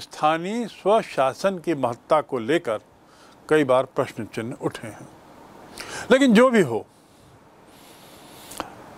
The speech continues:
जैसा मैंने पूर्व में कहा, ऐतिहासिक दृष्टि से भारत में ही नहीं बल्कि विश्व में जब से ऑर्गेनाइज स्तर पर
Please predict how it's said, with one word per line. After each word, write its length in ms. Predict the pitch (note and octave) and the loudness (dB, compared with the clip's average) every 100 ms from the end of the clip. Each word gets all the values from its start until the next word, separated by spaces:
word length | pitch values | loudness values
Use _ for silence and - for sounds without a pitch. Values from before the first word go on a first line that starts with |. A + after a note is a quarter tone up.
| - | 0
जैसा 240 | D3 G#3 | 2 4
मैंने 160 | B3 B3 | 4 2
पूर्व 300 | G#3+ G#3+ B3+ | 4 4 6
में 120 | A#3 | 2
कहा, 380 | G3 F3+ G3 A#3 | 4 2 4 2
ऐतिहासिक 680 | D#3+ F3 D3+ B2+ C#3+ - G#3+ | 0 -2 -2 -2 -2 -4 -6
दृष्टि 260 | C#3+ F3 - | -4 -4 -4
से 160 | - A#3+ | 0 0
भारत 480 | C3+ - A#2+ F#3 G3+ | 0 -2 0 0 -2
में 120 | B3 | -4
ही 120 | B3 | -2
नहीं 160 | B3+ C4+ | -2 -2
बल्कि 320 | G#3+ G3 A#3 | -2 -2 -2
विश्व 380 | D#3 F#3 G3+ G#3+ | 0 0 -2 -6
में 180 | D3 G2+ _ _ _ _ - - - _ _ | -12 -14 _ _ _ _ -20 -20 -20 _ _
जब 300 | A#2+ D#3 A3+ | -2 2 2
से 400 | B3 - B3+ C4+ - _ _ _ - - _ - - - - - - - - - - - D#3 | 2 4 4 4 -2 _ _ _ -20 -20 _ -20 -20 -20 -20 -20 -20 -20 -20 -20 -20 -2 2
ऑर्गेनाइज 680 | E3+ D3 D#3 F3+ C4+ G#3+ C#3 - - - - - - - - - - E3+ | 2 2 2 4 2 0 -4 -8 -10 -10 -10 -20 -20 -20 -20 -20 -4 0
स्तर 380 | D#3+ - F#3 F3+ | 0 2 0 2
पर 260 | - G#2+ | 0 -2